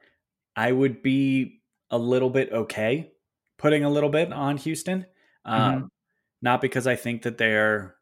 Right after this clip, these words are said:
Speaker 1: um, super likely to pull it off, but I think there's some value there. I do kinda like Arkansas. Um, again, these are,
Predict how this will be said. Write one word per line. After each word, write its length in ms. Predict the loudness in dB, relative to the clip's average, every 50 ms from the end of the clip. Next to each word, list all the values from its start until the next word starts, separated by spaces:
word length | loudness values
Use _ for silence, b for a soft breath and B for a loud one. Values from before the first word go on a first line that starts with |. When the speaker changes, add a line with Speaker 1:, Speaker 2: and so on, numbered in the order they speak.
| _ _ -6
Speaker 1:
um, 600 | -4 -2 -2 -4 -4 -6 -10 -14 -18 -20 -20 -20 _ -12
super 340 | -6 -4 -4 -2 -2 -2
likely 400 | -2 0 0 0 0 0 -2 -2
to 60 | -4 -2
pull 160 | -2 -2 0
it 80 | 2
off, 160 | 0 0 -2 -2
but 80 | -4
I 40 | -4
think 200 | -4 -6 -6 -4
there's 140 | -4 -4 -4
some 140 | -6 -6 -4
value 280 | -2 -2 -2 -2 -2
there. 300 | -2 -2 -2 -2 -4 B B B B B B
I 80 | -8 -6
do 180 | -2 -2 -4 -2
kinda 280 | -2 -2 -2 -2 0
like 200 | 0 0 -2 -2
Arkansas. 760 | -2 -4 -4 -2 -2 -4 -4 -2 0 0 2 2 2 0 -2 b b b b b b b b _
Um, 640 | -4 -2 0 0 0 -2 -4 -6 -10 -12 -18 -20 _ _ _ _ _ -14
again, 320 | -6 -2 -2 0 0 0
these 180 | -2 -2 0 2
are, 300 | 2 2 0 -2 -8